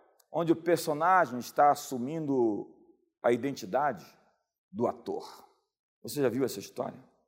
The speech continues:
Quando o personagem toma conta do ator, o pessoal fala do Coringa,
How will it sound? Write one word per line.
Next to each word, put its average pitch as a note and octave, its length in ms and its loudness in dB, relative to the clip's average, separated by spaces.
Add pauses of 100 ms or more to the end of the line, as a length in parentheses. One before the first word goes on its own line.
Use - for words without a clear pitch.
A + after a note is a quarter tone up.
(380)
Quando B2 220 0
o A2 40 2
personagem G#2+ 1120 -2 (680)
toma B2+ 240 0
conta A#2+ 360 -2
do F#2 120 -4
ator, C#3+ 340 -4
o - 840 -20
pessoal - 260 -2
fala F#3+ 380 0
do B2 160 -4
Coringa, C3+ 520 -4